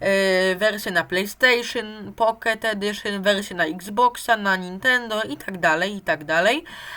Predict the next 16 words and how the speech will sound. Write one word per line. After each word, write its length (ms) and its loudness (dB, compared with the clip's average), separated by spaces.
A 100 2
ja 160 6
w 60 -10
dzisiejszym 400 -8
odcinku 340 -10
sobie, 260 -6
słuchajcie, 400 -4
dzisiaj 340 -8
po-, 320 -2
porównamy, 640 -4
no 100 0
wiecie, 440 2
o 220 -2
co 140 -8
mi 100 -6
chodzi, 380 -2